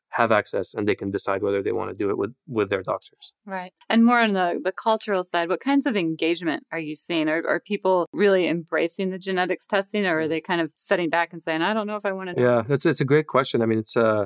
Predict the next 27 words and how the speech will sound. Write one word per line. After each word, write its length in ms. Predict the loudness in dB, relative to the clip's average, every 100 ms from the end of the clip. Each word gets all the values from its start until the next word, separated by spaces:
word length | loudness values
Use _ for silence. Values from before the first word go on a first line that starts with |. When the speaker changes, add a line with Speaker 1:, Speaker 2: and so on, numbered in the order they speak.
| -4
Speaker 1:
you 100 | 0
know, 280 | 2 2 -2
one 260 | -6 0 2
of 160 | 2 2
the 400 | 4 4 2 -2 _ _ 0
things 200 | 4 4
I 80 |
think 180 | 4 2
that's 180 | 2 0
a 20 |
big 460 | -2 4 4 4 0 -20 _ _
hinge, 340 | -2 2 4 2
I 80 | 0
think, 220 | -2 -2
for 120 | -2
people 440 | 0 0 0 2 0
around 360 | 2 2 2 0
how 100 | 0
they 120 | 0
think 200 | 0 0
about 240 | 2 2
the, 160 | 2 0
the 80 | -4
question 440 | -4 -4 -2 -2
is, 200 | -2 -4 -2
you 80 |
know, 220 | -2 -2